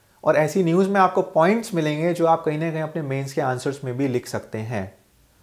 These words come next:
तो इंडिया की साइबर वल्नरेबिलिटीज़ क्या हैं, आपको ये पता होना चाहिए। तो न्यूज़ पढ़ते टाइम खास तौर से आपको इन चीज़ों पे ध्यान रखना है, जैसे इंडिया की साइबर वल्नरेबिलिटीज़ क्या हैं,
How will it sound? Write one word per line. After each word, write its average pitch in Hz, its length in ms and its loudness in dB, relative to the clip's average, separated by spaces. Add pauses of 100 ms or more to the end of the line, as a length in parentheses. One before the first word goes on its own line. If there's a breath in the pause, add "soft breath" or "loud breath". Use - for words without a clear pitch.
(420 soft breath)
तो - 360 0
इंडिया 143 260 4
की 156 80 0
साइबर 147 320 2
वल्नरेबिलिटीज़ 139 880 2
क्या 151 160 0
हैं, 143 240 -2
आपको 135 280 -2
ये 123 160 0
पता 147 240 0
होना 147 180 -2
चाहिए। 147 200 -6
तो 170 80 -2
न्यूज़ 190 300 0
पढ़ते 185 280 6
टाइम 180 140 2
खास 180 260 4
तौर 180 120 2
से 175 100 2
आपको 175 220 -2
इन 165 100 -2
चीज़ों 170 220 -2
पे 160 80 0
ध्यान 131 280 -2
रखना 117 280 -4
है, 110 300 -6 (460 soft breath)
जैसे 123 200 2
इंडिया 170 460 8
की 190 100 2
साइबर 156 360 4
वल्नरेबिलिटीज़ 143 800 2
क्या 139 160 0
हैं, 127 440 -6